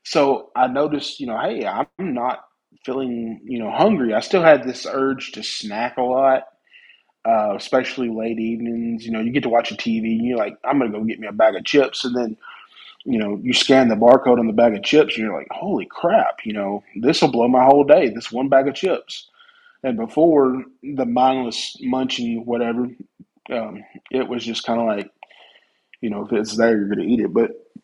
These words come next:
when you're, when you're eating for purpose, uh, instead of just eating to be eating, it, it definitely changes, you know, how you feel about food. And, and that's how I, I think I first started developing the,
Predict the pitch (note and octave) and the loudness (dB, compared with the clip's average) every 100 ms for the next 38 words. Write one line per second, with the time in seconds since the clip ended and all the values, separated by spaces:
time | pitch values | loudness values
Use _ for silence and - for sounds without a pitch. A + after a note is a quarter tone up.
0 | _ G3 F3 D3+ C#3 C3+ - D3 D#3+ D3+ | _ 6 8 8 4 0 -10 -4 0 2
1 | D3 G3+ F#3+ C3+ A2+ - D3+ - A#2 A2+ | 4 4 2 0 -2 6 6 6 -2 -8
2 | - - - - B2+ B2 A2+ A2+ A2 - | -8 -10 -12 -4 -2 0 0 0 -4 -10
3 | - - A#2+ - B2+ A2+ A2 - B2+ B2 | -20 -14 -10 -4 -4 -4 -8 -4 -2 -2
4 | A2+ A2 G#2+ B2 C3+ A#2 A2+ - B2+ B2 | -4 -6 -2 0 0 -2 -4 -4 -6 -2
5 | C3+ C3+ A#2 A2 - B2 B2 A2+ A2+ G#2+ | -2 -2 -6 -6 -6 -4 -4 -4 -6 -8
6 | - - - A#2 A2+ G#2 A2+ A#2+ A2 - | -14 -18 -12 -6 -4 0 4 4 2 -2
7 | C3+ C#3+ A#2 - - G#2+ G#2+ G#2+ - - | 2 2 2 -2 -4 -2 -2 -4 -12 -18
8 | - - - C3+ C#3 C3+ - D3+ D#3 D#3 | -18 -6 6 6 6 -2 -2 6 6 8
9 | D#3 C3+ B2+ A#2+ A#2+ A#2 A#2+ C3+ B2 A2 | 8 8 8 4 0 -6 -6 -6 -6 -6
10 | - B2 A#2+ - B2 A2 G#2+ G#2+ A2+ A2 | -6 -8 -8 -6 -6 -8 -12 -6 -6 -6
11 | A2 A2 G#2+ | -10 -12 -12